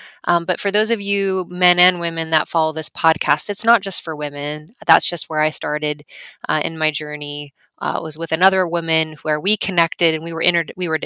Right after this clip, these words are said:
uh, connected to each other, interdependent, if you will, and we worked from our unique talents and gifts and tried to bring that whole body, mind, spirit approach to mental wellness.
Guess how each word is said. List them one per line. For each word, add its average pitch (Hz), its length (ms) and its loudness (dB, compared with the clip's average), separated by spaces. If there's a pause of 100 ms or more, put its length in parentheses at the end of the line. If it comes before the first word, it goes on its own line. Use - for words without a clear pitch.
(140)
uh, 151 240 -4
connected 208 400 -2
to - 100 -8
each - 180 -4
other, 160 460 2 (340)
interdependent, 185 760 2
if 160 160 -6
you 156 180 -10
will, 151 300 2
and 156 180 -2
we 156 280 -8
worked 185 300 -4 (120)
from - 180 -10
our 165 80 0
unique 170 380 -6
talents 160 420 -2
and 151 140 -14
gifts - 500 0 (400)
and 160 260 2
tried 226 220 6
to 220 80 2
bring 170 360 -4
that 151 200 4
whole 180 460 -2
body, 160 320 4
mind, 151 280 -4
spirit 151 300 -8
approach - 640 -8
to 151 460 -6
mental 151 360 -10
wellness. 143 640 -6